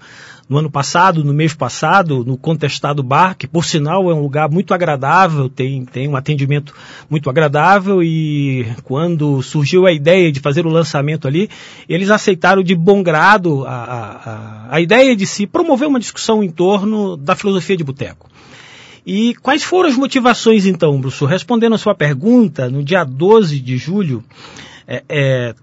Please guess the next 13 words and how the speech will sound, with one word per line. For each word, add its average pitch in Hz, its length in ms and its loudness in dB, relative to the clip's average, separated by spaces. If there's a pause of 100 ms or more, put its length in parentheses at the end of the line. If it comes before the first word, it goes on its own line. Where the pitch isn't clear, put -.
(140)
também 165 460 0
do 147 160 0
ano 147 260 0
passado, 131 960 0 (320)
é, 110 440 -16 (180)
final 180 380 0
de 165 80 -6
semestre, 156 920 0
havia 151 380 -2
um 190 100 -4
futebol 175 680 -2
ali 151 200 -2
agendado 143 720 0